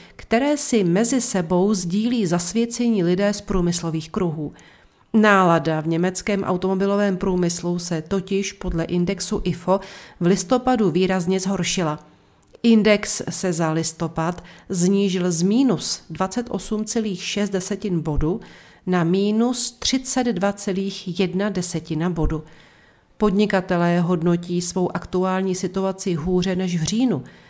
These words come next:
ale hlavně na příští půlrok hledí s ještě větším pesimismem. Důvody jsou naprosto jasné. Jsou to již opět rostoucí ceny energií a dalších surovin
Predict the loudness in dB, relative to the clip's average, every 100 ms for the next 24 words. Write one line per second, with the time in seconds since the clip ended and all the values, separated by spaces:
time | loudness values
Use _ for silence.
0 | -20 -20 _ 2 4 4 2 2 4 4
1 | 2 -8 -20 _ _ 0 0 2 2 2
2 | 2 0 -2 -2 0 2 4 4 0 -6
3 | -20 -6 0 2 2 0 0 0 0 0
4 | -2 2 2 2 0 -2 -4 -4 -4 -4
5 | -6 -8 -10 -14 _ _ _ _ _ _
6 | -2 2 4 4 2 0 -2 -2 -2 -4
7 | -6 -6 -6 -4 -4 -6 -8 -18 -20 -16
8 | -4 -2 0 0 -2 -4 -12 -6 -4 -4
9 | -4 -4 2 2 4 2 -2 -2 -2 0
10 | -2 -2 0 0 0 -2 -2 -2 -2 0
11 | -2 -6 -18 -20 -10 -2 4 4 4 0
12 | 0 0 0 2 2 2 0